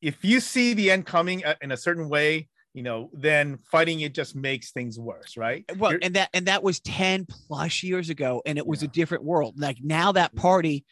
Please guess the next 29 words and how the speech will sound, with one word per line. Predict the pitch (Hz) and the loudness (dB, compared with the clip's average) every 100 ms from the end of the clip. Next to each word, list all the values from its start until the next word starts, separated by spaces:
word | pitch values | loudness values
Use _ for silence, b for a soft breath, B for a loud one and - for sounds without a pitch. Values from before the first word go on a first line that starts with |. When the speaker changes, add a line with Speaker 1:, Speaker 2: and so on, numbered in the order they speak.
| _ | _
Speaker 2:
supports | - - 175 - 311 - | -8 -4 0 4 4 2
Matt | 160 135 | -4 -2
Gaetz, | - 120 117 | -4 -6 -6
supports | - 156 247 247 - | -10 -4 0 0 0
Jim | - 156 | -4 -4
Speaker 1:
Yeah, | 135 127 | -2 -4
Speaker 2:
Johnson, | 117 202 - 113 120 147 135 | -2 -2 -4 -10 -10 -8 -4
Speaker 1:
right. | 185 | -6
Speaker 2:
supports, | - 240 240 - | -2 2 4 2
you | 175 | -2
know, | 143 120 - b b b | -2 -4 -8 b b b
Donnie | 160 143 139 | -2 0 -2
Three | - 147 139 | -4 -4 -4
Scoops. | - 135 117 - | -4 -8 -6 -6
But | 180 | 2
yeah, | 202 156 - B | 2 2 -2 B
he's | - 226 | -2 -2
gotta | - 269 214 | 2 0 2
go. | 170 151 139 B B | 2 2 -2 B B
And, | 196 190 | -4 0
and, | 190 | 0
and, | 185 190 190 175 | 2 2 2 2
and | 202 | 2
as | 208 - | 4 4
you | 233 | 4
put | - 226 | 4 4
on | 190 180 | 4 2
the | |
rundown, | 165 180 196 170 - 220 | 2 2 4 2 2 -2